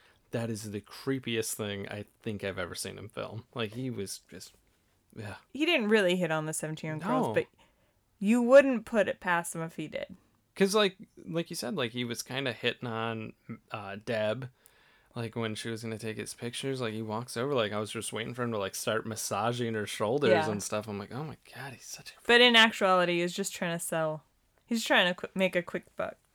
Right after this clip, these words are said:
Speaker 1: Sell his enhancement pills.
Speaker 2: Yeah.
Speaker 1: Uh, what was your cringiest moment?
Speaker 2: Mine was,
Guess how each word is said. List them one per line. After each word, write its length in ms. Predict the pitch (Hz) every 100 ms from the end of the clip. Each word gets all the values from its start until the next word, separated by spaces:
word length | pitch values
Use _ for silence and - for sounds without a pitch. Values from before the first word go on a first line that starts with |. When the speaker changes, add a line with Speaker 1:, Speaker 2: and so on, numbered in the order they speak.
| -
Speaker 1:
Sell 240 | - 104 -
his 200 | 120 -
enhancement 560 | 127 113 127 - - -
pills. 400 | - - - - -
Speaker 2:
Yeah. 300 | 170 165 190 -
Speaker 1:
Uh, 200 | - -
what 180 | 143 147
was 160 | 170 -
your 120 | 170
cringiest 480 | - 104 98 98 -
moment? 280 | 98 - - _ _ _
Speaker 2:
Mine 420 | 254 262 277 349 381
was, 460 | 330 294 277 247